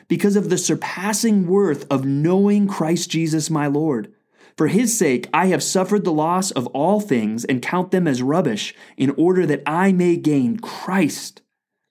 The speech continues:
and be found in him, not having a righteousness of my own that comes from the law, but that which comes through faith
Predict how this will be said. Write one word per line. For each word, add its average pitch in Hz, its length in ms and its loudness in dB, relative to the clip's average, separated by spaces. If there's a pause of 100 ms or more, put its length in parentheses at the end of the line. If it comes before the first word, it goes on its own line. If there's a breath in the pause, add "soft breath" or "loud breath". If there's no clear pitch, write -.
and - 100 -10
be 107 100 -6
found 202 520 2
in 196 100 2
him, 110 360 -4
not 156 280 0
having 180 320 0
a 131 60 2
righteousness 165 580 -2
of 147 100 0
my 120 300 -2
own 151 460 0 (260 loud breath)
that 123 160 -4
comes 190 300 2
from 185 180 2
the 165 80 2
law, 135 240 0
but 131 240 -2
that 175 240 0
which 175 240 -2
comes 160 280 0
through 123 240 0
faith 139 580 -2